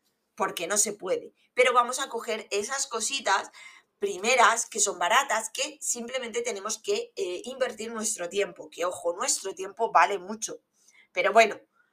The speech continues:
vamos a empezar por ahí, una ficha de Google que es barata, nuestras redes sociales, vamos a empezar a generar esa publicidad que hará que nos lleguen los clientes. Y por último, el punto siete, la gestión.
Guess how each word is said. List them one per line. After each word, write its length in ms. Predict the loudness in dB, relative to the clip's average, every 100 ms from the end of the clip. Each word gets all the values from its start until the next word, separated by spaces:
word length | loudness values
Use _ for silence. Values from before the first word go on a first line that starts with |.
| _ _
vamos 260 | 6 8 6
a 40 |
empezar 280 | 0 2 2
por 140 | 2
ahí, 220 | 2 0 -6
una 140 | -10
ficha 240 | -8 -6
de 80 | -6
Google 340 | -6 -8 -8 -10
que 80 |
es 80 | -10
barata, 480 | -4 2 4 6 4
nuestras 320 | 2 -4 -4
redes 260 | -6 -6 -6
sociales, 600 | -6 4 6 6 2 -2
vamos 200 | -4 -4
a 40 |
empezar 380 | -6 -2 0 2
a 140 | 2 0
generar 640 | -2 -6 -2 2 2 2 -2
esa 460 | 0 2 0 -2 _
publicidad 720 | -10 -8 -8 -10 -4 4 4 4 -10 _ _
que 160 | 4 10
hará 340 | 10 8 4 0 _ _ -4
que 360 | 0 2 0 -4
nos 280 | -10 -8
lleguen 400 | -6 -6 -6 -8
los 320 | -2 -2 -2 -12
clientes. 760 | -12 -10 -8 -10 _ _ _ _ _ -20 -20 _
Y 100 | -2
por 200 | 4 4
último, 420 | 2 -6 -6 -2
el 120 | -2 -2
punto 440 | -10 -4 2 2
siete, 600 | 2 0 -2 -4 -4 -6
la 340 | -2 2 2 2
gestión. 1160 | -10 -8 -2 4 4 2 -2 2 6 6 2 -12